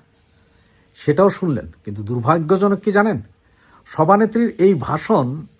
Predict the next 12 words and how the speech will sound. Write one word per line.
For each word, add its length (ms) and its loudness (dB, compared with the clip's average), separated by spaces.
হরতালের 1200 -2
সমর্থনে 540 -2
এই 80 2
ভাষণ, 460 -2
এতক্ষণে 600 -2
পুরো 140 6
Facebook 760 2
ছয় 380 0
লাভ 300 4
হয়ে 200 4
যাওয়ার 220 -4
কথা, 320 -20